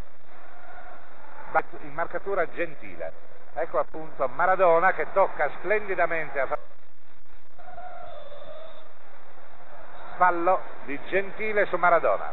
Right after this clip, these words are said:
Micidiale sinistro. Sulla barriera. Ferrara.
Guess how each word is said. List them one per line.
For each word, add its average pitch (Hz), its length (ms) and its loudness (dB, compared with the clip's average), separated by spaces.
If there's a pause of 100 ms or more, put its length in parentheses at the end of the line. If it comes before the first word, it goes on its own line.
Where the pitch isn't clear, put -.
(500)
Micidiale 151 720 2
sinistro. 135 520 -2 (1600)
Sulla 190 240 4
barriera. 107 460 2 (2750)
Ferrara. 156 400 4